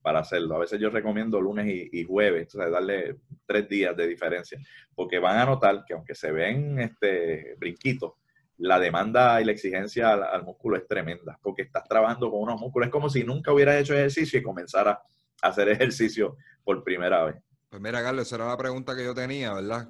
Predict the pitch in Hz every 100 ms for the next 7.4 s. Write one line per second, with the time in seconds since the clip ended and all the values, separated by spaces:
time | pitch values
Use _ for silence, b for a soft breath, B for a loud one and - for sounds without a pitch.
0 | - 101 107 120 127 135 127 110 101 95
1 | - 95 92 87 85 - - 104 104 127
2 | 127 123 110 127 - 101 104 101 139 135
3 | 139 139 143 131 143 135 139 143 - 147
4 | 131 98 90 92 98 101 104 117 117 113
5 | 117 135 127 107 92 95 107 107 104 117
6 | 110 98 90 98 90 - 90 95 92 95
7 | 90 123 127